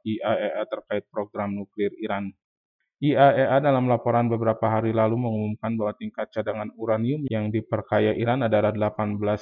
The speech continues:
kali batas yang ditentukan dalam perjanjian nuklir J C P O A. Anne-Claire Legendre, tanpa mengindahkan pelanggaran janji negara-negara barat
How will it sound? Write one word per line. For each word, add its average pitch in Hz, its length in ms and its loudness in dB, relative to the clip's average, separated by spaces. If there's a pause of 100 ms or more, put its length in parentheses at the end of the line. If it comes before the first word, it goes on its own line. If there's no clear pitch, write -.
kali 107 320 -2
batas 117 480 -2
yang 123 80 -2
ditentukan 123 560 -2
dalam 110 240 0
perjanjian 107 560 -2
nuklir 104 400 -4
J 104 240 -4
C 107 160 -4
P - 240 -4
O 104 160 0
A. 101 240 0 (1400)
Anne-Claire 131 640 2
Legendre, 131 480 4
tanpa 127 320 -2
mengindahkan 123 800 0
pelanggaran 117 480 2
janji 113 400 0
negara-negara 113 560 0
barat 113 320 0